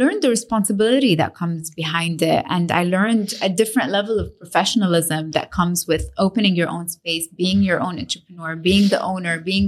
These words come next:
the face of it. Um, and, uh, unfortunately, we had to close it because, um,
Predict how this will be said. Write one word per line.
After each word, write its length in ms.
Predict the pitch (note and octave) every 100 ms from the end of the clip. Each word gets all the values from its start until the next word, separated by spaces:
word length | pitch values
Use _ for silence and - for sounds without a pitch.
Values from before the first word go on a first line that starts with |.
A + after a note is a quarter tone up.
| F#3
the 80 | F#3
face 240 | F#3 F3 -
of 60 | E3
it. 240 | E3 E3 - _ _ _ _ -
Um, 580 | F#3+ F#3 F3+ F3 F3 F3 -
and, 600 | G3+ G3 G3 F#3+ F3+ G3+
uh, 220 | F#3+ F#3 F3+ - -
unfortunately, 680 | G#3+ A#3+ A#3+ C4 D4 D4
we 80 | C#4
had 180 | G3+ F#3
to 80 | F#3+
close 340 | F#3 G3 F#3+ G3 C4+
it 60 | -
because, 680 | G#3 - F#3 F3+ F3 E3 - -
um, 340 | F3 D#3+ D#3+